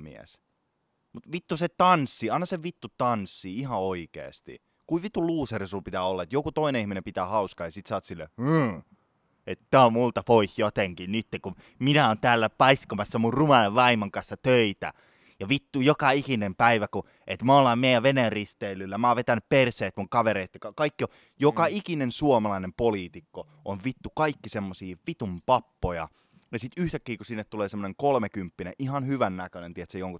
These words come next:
Speaker 1: toisen mielestä, mulle ehkä li-, liian semmonen, tiedätkö, white girl, mutta tota, niinku jonkun toisen mielestä saattaa olla ihan semmonen niinku fine, niin, niin yhtäkkiä se on ihan maailman isoin kriisi. Ja sit
Speaker 2: Aa,
Speaker 1: yhtäkkiä
Speaker 2: niin, me puhutaan nyt Sanna Marinista.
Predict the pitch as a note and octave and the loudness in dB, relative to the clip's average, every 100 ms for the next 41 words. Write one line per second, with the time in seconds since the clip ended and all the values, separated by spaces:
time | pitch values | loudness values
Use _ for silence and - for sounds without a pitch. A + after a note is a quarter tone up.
0 | - A#2 F#2+ E2 E2 D#2 D#2+ - F2 _ | -4 -4 -4 -8 -12 -14 -14 -12 -14 _
1 | _ _ - G#2 G2+ F#2 - F2+ E2+ - | _ _ -6 -4 -2 -4 -10 -14 -14 -16
2 | F2 E2+ E2 E2+ D#2 D#2 D#2 - D2+ E2+ | -14 -12 -12 -12 -12 -14 -18 -18 -12 -12
3 | D2+ - C#2 D2+ _ _ _ F#2 F2 F2+ | -12 -16 -16 -16 _ _ _ -14 -10 -10
4 | E2+ - F2 E2+ _ _ - A2 G#2+ B2 | -10 -10 -8 -8 _ _ -4 -2 -2 -4
5 | C3 - D3 B2+ A2 F#2 E2+ - - F#2+ | -4 -6 -6 -6 -8 -10 -12 -14 -12 -12
6 | - F2 F2 F2 - A2+ A2 A2 G2+ G2 | -10 -10 -8 -8 -8 -8 -6 -6 -6 -6
7 | F#2+ F2+ F2 F2+ D#2+ _ _ - - - | -6 -8 -6 -8 -10 _ _ -20 -12 -10
8 | F2+ G2 A2+ A2 F2 E2 D#2 _ _ _ | -6 0 2 2 -2 -8 -14 _ _ _
9 | - G#2 G#2 C3+ C3+ C3 G#2+ G#2 A2 G#2 | -10 -6 -2 0 -2 -4 -6 -2 0 0
10 | G#2+ G#2 G#2 A#2+ A#2+ G#2+ G#2 - E3+ C3 | -2 -4 0 2 4 4 0 -6 -6 0
11 | A2 G2 G2+ A#2 G2+ G2 F#2+ - _ _ | 0 -2 -6 -6 -4 -6 -8 -10 _ _
12 | _ _ - A2+ A#2+ B2+ C3 G#2+ B2 A2+ | _ _ -10 -4 -4 -2 -4 -4 -4 -2
13 | A2 A2 A2 G#2+ G#2 G2+ G#2 G#2 G#2 G#2 | -2 -4 -10 -10 -8 -10 -10 -12 -14 -18
14 | G2 - | -20 -20